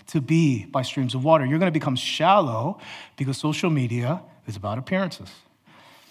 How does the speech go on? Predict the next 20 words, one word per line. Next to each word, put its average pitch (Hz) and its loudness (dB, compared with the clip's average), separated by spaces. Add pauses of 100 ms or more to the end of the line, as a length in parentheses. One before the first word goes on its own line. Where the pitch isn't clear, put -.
(460)
You 151 2
will 160 4
become 151 2
resentful 151 -2 (680)
because 120 -8
a 120 -6
lot 127 2
of 170 -4
social 139 -6
media 131 -2
is 123 -4
about 117 -6
comparison. 104 -8 (1300)
And 127 -4
you'll 131 0
become 131 -4
ignorant 143 -4 (1080)
because - -16
social 143 -4
media 131 0